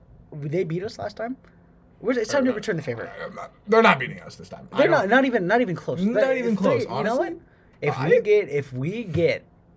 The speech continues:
Speaker 1: the ambush, and if we get all the sports teams out here, and if we absolutely hype up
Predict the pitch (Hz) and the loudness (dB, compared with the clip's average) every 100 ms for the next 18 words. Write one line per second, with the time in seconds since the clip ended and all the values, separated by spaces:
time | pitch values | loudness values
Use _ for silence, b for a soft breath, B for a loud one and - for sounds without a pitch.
0 | - 135 135 123 143 165 160 156 156 - | -16 -10 -8 -2 -2 2 4 2 -2 -6
1 | 127 120 113 - 160 175 160 160 147 - | -6 -6 -10 -10 -10 -4 0 2 0 -6
2 | 123 127 120 - 147 139 - 135 131 120 | -6 -6 -6 -8 -8 -8 -8 -6 -4 -4
3 | 117 120 120 b b - 113 107 113 135 | -6 -8 -10 b b -12 -10 -10 -10 -8
4 | 170 180 b b b _ _ _ _ - | -8 -10 b b b _ _ _ _ 2
5 | 226 254 - 254 220 226 208 208 147 - | 2 0 -4 -4 -4 -8 -6 -6 -8 -4
6 | 175 180 170 160 | -4 -2 2 2